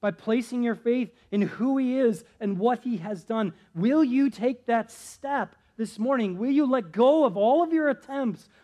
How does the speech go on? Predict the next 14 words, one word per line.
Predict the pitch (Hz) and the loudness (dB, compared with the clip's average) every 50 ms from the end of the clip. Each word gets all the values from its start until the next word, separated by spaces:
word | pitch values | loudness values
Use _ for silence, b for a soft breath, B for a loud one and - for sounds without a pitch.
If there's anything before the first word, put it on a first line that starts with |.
| b b | b b
to | - 240 | -2 0
make | 220 208 220 254 294 - - | 0 2 2 0 0 0 0
up | 277 277 277 b b b b - | 0 0 0 b b b b -2
for | 247 240 233 | 0 2 4
your | 226 220 202 | 4 2 2
sin | - - - 247 254 269 262 | 0 -4 -8 -6 -4 -4 -4
and | 247 233 220 | -4 -6 -8
shame | - - 240 247 240 233 220 | -10 -10 -8 -6 -4 -2 -2
and | 214 | -2
allow | 208 202 208 226 233 254 277 277 | 0 0 0 0 2 2 0 0
the | 226 233 | 0 0
love | 202 196 226 254 269 294 311 294 | 0 2 2 4 6 6 4 4
of | 277 202 180 | 0 -2 -4
Jesus, | 165 - - 240 247 277 294 302 233 202 233 214 170 - | -10 -14 -10 -6 -2 0 0 0 -2 -4 -6 -8 -8 -10